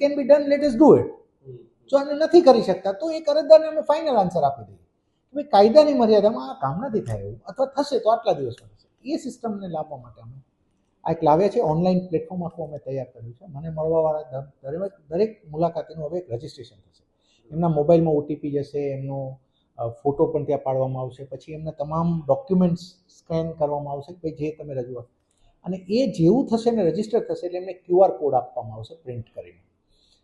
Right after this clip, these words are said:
Speaker 1: એ ક્યુ આર કોડ એમને પોતાની પાસે રાખવાનો છે અને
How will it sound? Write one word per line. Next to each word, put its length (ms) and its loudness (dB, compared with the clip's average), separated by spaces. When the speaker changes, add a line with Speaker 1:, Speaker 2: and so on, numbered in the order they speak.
Speaker 1:
એ 160 2
ક્યુ 120 8
આર 140 10
કોડ 140 4
એમને 200 2
પોતાની 340 -4
પાસે 260 -6
રાખવાનો 420 -8
છે 160 -14
અને 420 -6